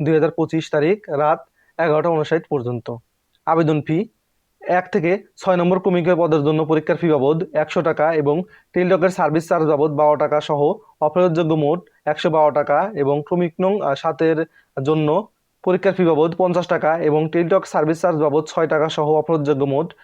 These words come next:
ছাপ্পান্ন টাকা এবং সকল গ্রেড বা,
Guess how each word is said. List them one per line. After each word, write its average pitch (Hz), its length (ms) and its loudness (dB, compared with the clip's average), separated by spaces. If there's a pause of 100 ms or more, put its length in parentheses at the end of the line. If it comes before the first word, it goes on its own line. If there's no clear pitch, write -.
(180)
ছাপ্পান্ন 175 460 -2
টাকা 156 420 0 (200)
এবং 156 280 0 (260)
সকল 165 600 0
গ্রেড 170 320 0
বা, 156 340 0